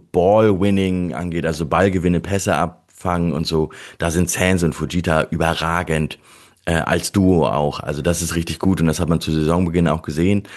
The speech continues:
und, ähm, das hat mir da sehr gut gefallen. Dass Jackson Irvine, das wusste ich gar nicht mit der Passquote, aber dass Jackson Irvine die schlechteste Passquote auf dem Platz hatte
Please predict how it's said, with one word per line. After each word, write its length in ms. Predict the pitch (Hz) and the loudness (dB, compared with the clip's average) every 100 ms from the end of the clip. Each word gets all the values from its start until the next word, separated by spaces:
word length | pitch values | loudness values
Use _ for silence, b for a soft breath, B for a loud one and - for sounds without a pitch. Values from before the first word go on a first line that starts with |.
| B B | B B
und, 380 | - 82 80 - | -4 -2 -2 -4
ähm, 520 | - 76 73 73 71 - _ | -2 0 0 0 -2 -8 _
das 300 | - - - - _ | -4 -2 -6 -16 _
hat 200 | - - | -8 0
mir 100 | 101 | 2
da 200 | 85 85 | 4 2
sehr 180 | 82 80 | 2 0
gut 160 | 82 - | -2 -8
gefallen. 440 | 80 78 78 76 - B B - | -6 -4 -2 -4 -8 B B -6
Dass 160 | - | 0
Jackson 260 | 113 117 107 | 0 2 4
Irvine, 220 | 107 117 | 4 4
das 140 | 90 | 2
wusste 180 | 113 - | 0 -2
ich 60 | 101 | -2
gar 100 | 90 | 0
nicht 120 | 85 | 2
mit 80 | 82 | 2
der 60 | 78 | 0
Passquote, 440 | 85 - 85 80 | -4 -6 -2 0
aber 100 | 78 | 0
dass 120 | 82 | 0
Jackson 260 | 92 - 76 | -4 -2 0
Irvine 180 | 101 104 | 2 0
die 100 | 87 | -2
schlechteste 420 | - 113 110 90 | -2 -4 -4 -6
Passquote 460 | 98 110 - 101 | -6 -8 -4 0
auf 80 | 82 | 0
dem 80 | 90 | -2
Platz 280 | 82 101 - | -4 -4 -4
hatte 260 | 98 101 | -2 -4